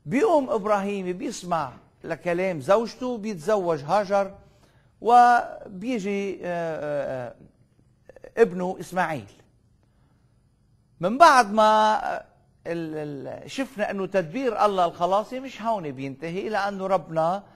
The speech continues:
بيريد إنه سارة كمان يكون في عندها، كمان يكون في عندها ولد. ومنعرف إنه ربنا لما بيبعت الملا-، الملائكة،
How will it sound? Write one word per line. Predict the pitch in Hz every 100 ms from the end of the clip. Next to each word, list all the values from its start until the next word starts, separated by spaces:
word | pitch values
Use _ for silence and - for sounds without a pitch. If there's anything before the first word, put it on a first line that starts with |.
| _ _ -
بيريد | 165 180 196 175 123 - _ _ _ _ _ _ _
إنه | 165 156 147 139 135 127 - _ _ -
سارة | 131 247 285 214 139 127 - _ _ -
كمان | 160 196 277
يكون | 185 156 147
في | 127
عندها، | 143 143 135 131 127
كمان | 123 127 143 156
يكون | 127 131
في | 120 123
عندها | 120 117 120
ولد. | 147 233 247 - _ _ _ _ -
ومنعرف | 208 233 233 254 196 180 175
إنه | 190 180
ربنا | 180 160 151 165 165
لما | 160 151
بيبعت | 151 170 147 151 151
الملا-، | 151 147 151 151 151 151
الملائكة، | 147 139 143 147 151 156 175 170 151 151 147